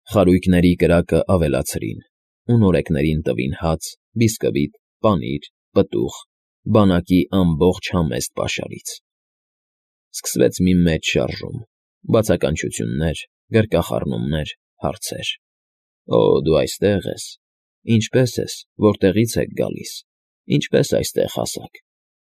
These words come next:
պաշտպանվելու համար լավ տեղ է»։ «Այո, մենք ազատված ենք»։ «Ի՞նչ կա Կապույում»։ «Իսկ մեր ընկերները»։ «Ապա Թիմանդրը»։ «Խեղճը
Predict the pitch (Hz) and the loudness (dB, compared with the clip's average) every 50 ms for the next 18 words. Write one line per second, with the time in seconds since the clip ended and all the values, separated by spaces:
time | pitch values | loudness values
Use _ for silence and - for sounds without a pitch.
0 | _ - 113 104 - - 87 90 87 82 73 71 71 78 82 76 71 80 82 78 | _ 0 0 0 0 0 0 2 2 2 2 2 2 0 0 0 -2 0 0 0
1 | 76 76 90 101 95 - - - 50 - - 50 - - _ _ _ _ _ _ | 0 0 0 0 -2 -4 -6 -10 -10 -8 -10 -12 -14 -14 _ _ _ _ _ _
2 | _ _ _ _ _ _ _ _ _ _ _ - 69 62 52 67 82 98 101 92 | _ _ _ _ _ _ _ _ _ _ _ -2 0 2 2 4 4 6 6 4
3 | 85 67 62 69 67 - - - 60 82 82 87 85 - - 98 104 107 - - | 4 2 0 -2 -4 -2 0 0 0 2 2 0 0 0 2 2 2 2 2 -2
4 | - - - - - - _ _ _ _ _ _ _ _ _ _ _ _ _ _ | -6 -6 -8 -12 -18 -20 _ _ _ _ _ _ _ _ _ _ _ _ _ _
5 | _ _ _ - 147 160 160 - - - - 87 78 71 - - 69 69 71 - | _ _ _ 0 0 2 2 0 -2 -2 2 2 2 2 2 0 0 0 0 -2
6 | 64 55 50 55 50 50 50 50 - _ _ _ _ _ _ _ _ _ _ _ | -4 -4 -2 -4 -6 -6 -10 -12 -16 _ _ _ _ _ _ _ _ _ _ _
7 | _ _ _ _ _ _ _ - - 73 71 - - 90 85 78 73 69 73 82 | _ _ _ _ _ _ _ -2 0 0 0 0 0 0 2 2 2 2 0 0
8 | - 65 69 73 60 58 65 73 82 104 117 117 113 113 _ _ _ _ _ _ | 2 2 2 2 2 0 0 2 4 4 4 4 2 -2 _ _ _ _ _ _
9 | _ _ _ _ _ _ _ _ _ - - 92 87 - 87 92 - - 117 120 | _ _ _ _ _ _ _ _ _ -2 0 0 2 2 2 0 2 2 2 4
10 | 139 156 165 156 107 80 71 - - - - _ _ _ _ _ _ _ _ _ | 4 6 4 4 4 2 -2 -4 -6 -8 -10 _ _ _ _ _ _ _ _ _
11 | _ _ _ _ _ _ _ _ _ - - 92 73 57 53 - - - - - | _ _ _ _ _ _ _ _ _ -2 0 2 2 2 2 -2 -6 -8 -6 -6
12 | 50 50 | -6 -8